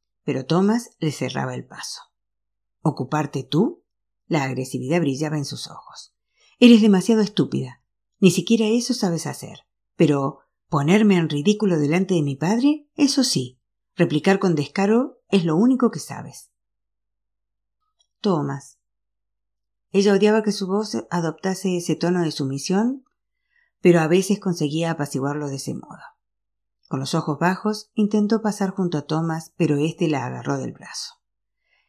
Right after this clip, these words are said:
El empujón con que la lanzó hacia atrás fue tan inesperado que un instante después se vio en el suelo. Ruth Steinman por los suelos. Thomas la miraba desde arriba riendo. "Has querido ponerme en ridículo,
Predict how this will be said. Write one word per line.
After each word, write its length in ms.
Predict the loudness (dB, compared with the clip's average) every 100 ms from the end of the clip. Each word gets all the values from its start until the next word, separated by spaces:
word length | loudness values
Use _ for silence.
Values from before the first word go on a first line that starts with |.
| _
El 160 | 0 0
empujón 420 | 0 0 2 2
con 180 | 2 0
que 120 | 0
la 120 | -2
lanzó 380 | -4 -4 -2 -2
hacia 280 | -2 -4 -8
atrás 420 | -4 -4 -4 -10 -2
fue 140 | -2
tan 220 | 2 2
inesperado 800 | 4 2 0 -2 -2 -2 -6 -6
que 120 | -2
un 180 | 0 0
instante 480 | -2 -4 -8 -8 -10
después 480 | -12 -6 -4 -4 -8 _
se 160 | -2 0
vio 180 | 2 -2
en 160 | -4
el 100 | -8
suelo. 340 | -10 -14 -18 -20 -20 _ _ _ _ _ _ _ _ _ _ -6
Ruth 340 | 0 2 0
Steinman 720 | -8 -4 0 0 0 -4 -6
por 140 | -4 -4
los 160 | -4
suelos. 600 | -8 -12 -12 -16 -18 -20 _ _ _ _ _ _ _ _ -2
Thomas 260 | 2 2 2
la 100 | 0
miraba 320 | 0 -2 -2
desde 280 | -4 -6 -6
arriba 340 | -2 -2 -2
riendo. 480 | -4 -6 -8 -16 -18 -20 _ _ _ _ _ _ _ -4
"Has 120 | 2
querido 340 | 4 6 6
ponerme 340 | 4 2 2 0
en 80 | 0
ridículo, 640 | -2 -4 -8 -14 -14